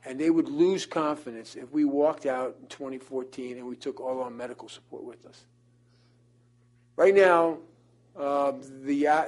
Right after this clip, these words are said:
the Taliban, are, excuse me, the Afghans are suffering greater casualties among the police and the s-,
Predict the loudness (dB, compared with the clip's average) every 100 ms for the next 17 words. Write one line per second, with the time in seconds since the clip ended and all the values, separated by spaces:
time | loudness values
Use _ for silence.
0 | -4 -10 0 6 6 4 0 -2 -6 -10
1 | -8 -6 -4 -4 -4 -6 -4 2 2 2
2 | -2 -4 -4 -6 0 0 0 -4 -8 -10
3 | -10 -2 4 4 4 2 2 2 2 -4
4 | -6 -4 -6 -6 -8 -12 -10 -6 -4 -6
5 | -14 _ _ _ _ -14 -10 -10 -12